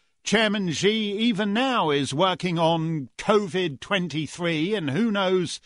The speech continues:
how much more effective, uh, that's gonna be in, uh, three or four years' time. So who knows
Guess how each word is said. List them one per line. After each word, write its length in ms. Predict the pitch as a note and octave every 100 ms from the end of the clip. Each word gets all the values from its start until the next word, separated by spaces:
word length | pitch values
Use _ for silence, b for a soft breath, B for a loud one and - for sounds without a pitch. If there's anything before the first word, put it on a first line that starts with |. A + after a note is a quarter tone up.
| b b b _
how 200 | E3+ F#3
much 240 | F#3 E3
more 240 | E3+ F3 E3
effective, 720 | D3 G3 - - E3+ D3 B2 -
uh, 220 | E3 D3
that's 280 | D3+ G3+ -
gonna 220 | G3 C#3
be 460 | B2 A#2+ B2+ D3 - _
in, 400 | E3+ C#3+ C3 C3 - _ _
uh, 380 | D3+ C3+ B2+ A#2+ -
three 240 | - D#3+
or 60 | C3+
four 240 | - C#3+
years' 320 | C3+ C3 C3
time. 340 | - D3 E3 F#3
So 380 | - E3+ E3+ D#3+
who 180 | E3+
knows 380 | A#3 G#3 G#3+ F3